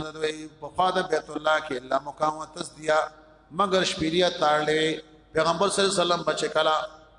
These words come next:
مونځ کو، بیان وکاو، نو دو با شور شغب وکاو. چې دې څه طریقې سره ده، د ده خبره څوک وانه اوري. فذوقوا العذاب بما كنتم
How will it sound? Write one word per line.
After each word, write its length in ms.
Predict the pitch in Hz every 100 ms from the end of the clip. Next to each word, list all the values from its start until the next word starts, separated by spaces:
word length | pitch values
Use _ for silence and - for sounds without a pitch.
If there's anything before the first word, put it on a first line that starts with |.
| _ _ _ _ _
مونځ 340 | 143 190 196 185
کو، 140 | 180 151
بیان 300 | 151 151 156 151
وکاو، 340 | 151 156 160
نو 100 | 151
دو 200 | 147 160
با 300 | 147 139 143 - - - -
شور 360 | - 202 202
شغب 440 | 190 170 160 156 -
وکاو. 320 | 156 156 156 - - - - _ _ _ _ _ _ _ _ _ _ _ _ _ _ -
چې 80 | 135
دې 180 | 151 151
څه 60 | 151 147
طریقې 360 | 143 139 151
سره 240 | 147 131 127
ده، 240 | 127 113 - - _
د 100 | 147
ده 80 | 175
خبره 320 | 170 160 151
څوک 300 | 135 160 147
وانه 260 | 147 139 135
اوري. 220 | 123 113 - - _ _ _ _ _ _ _ _ _ _ _ _ _ _ _ _ _
فذوقوا 540 | - 147 160 196 190 196
العذاب 480 | 190 185 175 170 185
بما 560 | 170 170 156 147 139 143
كنتم 680 | 156 151 151 170 170 147